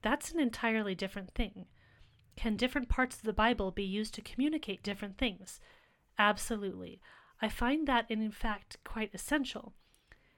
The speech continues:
And that's the power of looking at things like vocabulary use. It can hint at different intentions by the authors. However, it doesn't require different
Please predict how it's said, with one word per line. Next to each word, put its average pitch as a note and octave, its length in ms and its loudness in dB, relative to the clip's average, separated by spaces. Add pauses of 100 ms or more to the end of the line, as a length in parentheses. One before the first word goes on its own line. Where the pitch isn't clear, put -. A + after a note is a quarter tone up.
(380)
And A3 120 4
that's D4+ 280 0
the - 80 0
power A#3+ 340 4
of G3+ 100 0
looking A3 320 -2
at G3 140 -8
things G3+ 320 -2
like G3 180 -2
vocabulary F#3 840 -2
use. F3+ 400 -12 (560)
It B3 100 2
can B3+ 160 -2
hint D#4 320 0
at A#3+ 100 -2
different A#3+ 340 0
intentions A3 760 -4
by F#3 160 -2
the F#3+ 160 -6
authors. - 560 -12 (460)
However, B3 420 2
it G#3+ 120 -4
doesn't B3 360 0
require A3 720 2 (180)
different G#3+ 420 -4